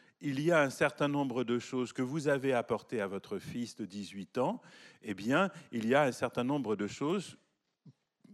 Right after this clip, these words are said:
qui lui manquent peut-être, enfin, que vous ne lui avez pas apportées, mais qu'il trouvera ailleurs. Et c'est dans cet ailleurs-là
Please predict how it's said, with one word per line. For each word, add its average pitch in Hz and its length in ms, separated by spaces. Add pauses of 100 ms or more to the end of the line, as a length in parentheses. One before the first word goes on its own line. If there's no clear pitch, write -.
(1700)
qui - 180
lui 147 180
manquent 147 360
peut-être, 220 500
enfin, 127 240
que 147 140
vous 139 160
ne 135 60
lui 135 120
avez 113 220
pas 117 200
apportées, 117 500 (240)
mais 135 100
qu'il 139 180
trouvera 131 380
ailleurs. 95 580 (380)
Et 123 120
c'est 143 160
dans 131 160
cet 123 260 (240)
ailleurs-là 127 880